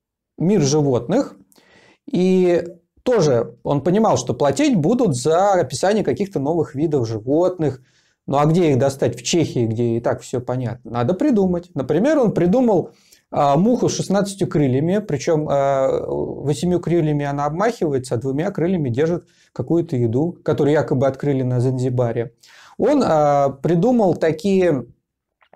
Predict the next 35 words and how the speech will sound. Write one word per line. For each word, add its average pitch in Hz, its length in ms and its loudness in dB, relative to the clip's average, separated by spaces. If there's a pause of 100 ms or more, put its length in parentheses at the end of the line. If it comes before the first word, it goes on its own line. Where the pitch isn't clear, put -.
(260)
а, 131 280 -6
причём 170 300 2
он 156 80 4
выдавал, 170 380 2
это 127 120 0
не 127 100 0
придумал, 170 400 2
он 127 120 -4
выдавал, 156 340 0
что - 160 -8
действительно 202 440 -2
недавно 175 600 2
в 185 100 -4
Полинезии 170 720 0 (220)
открыт 180 420 0
новый 170 280 2
вид, 196 200 0
например, 160 380 0
домашних 160 500 -2
вурдалаков. 147 600 -2 (760)
Или 196 380 2 (220)
идиотозавр 151 920 2
вот 127 200 0
недавно 131 400 -2
был 127 220 -2
раскопан. 135 520 -4 (260)
Причём 151 320 2
вот 151 160 0
ты 160 320 2
смеёшься, 190 640 0
а - 20 2
надо 151 160 0
сказать, 208 280 -2
что 165 420 0 (280)
в, 147 840 2